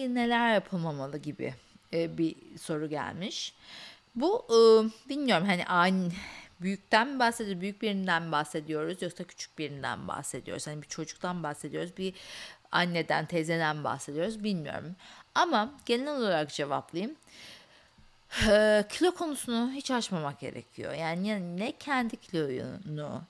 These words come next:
ne başkasının kilosu hakkında iyi ya da kötü yorumlar yapmayın.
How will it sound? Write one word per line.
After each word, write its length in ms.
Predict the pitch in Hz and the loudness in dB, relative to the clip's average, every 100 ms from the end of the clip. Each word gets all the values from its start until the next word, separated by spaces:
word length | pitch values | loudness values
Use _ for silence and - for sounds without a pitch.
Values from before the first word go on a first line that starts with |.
| - | -4
ne 200 | 240 254 | -2 2
başkasının 800 | 226 226 - 190 - 151 135 135 | 2 2 -2 -4 -6 -10 -12 -16
kilosu 460 | - 190 151 - 139 | -6 -4 -4 -6 -8
hakkında 680 | 160 196 - 147 120 92 - - - - - | -2 -2 -4 -10 -4 -6 -6 -14 -16 -16 -12
iyi 380 | - 285 302 320 | -4 0 2 2
ya 160 | 294 214 | 0 0
da 100 | 190 - - | -2 -4 -6
kötü 500 | 226 220 - 269 226 | -4 -4 -4 -4 0
yorumlar 460 | 202 185 185 185 | -2 0 -2 0
yapmayın. 520 | 180 147 - - - | 0 -2 -4 -16 -18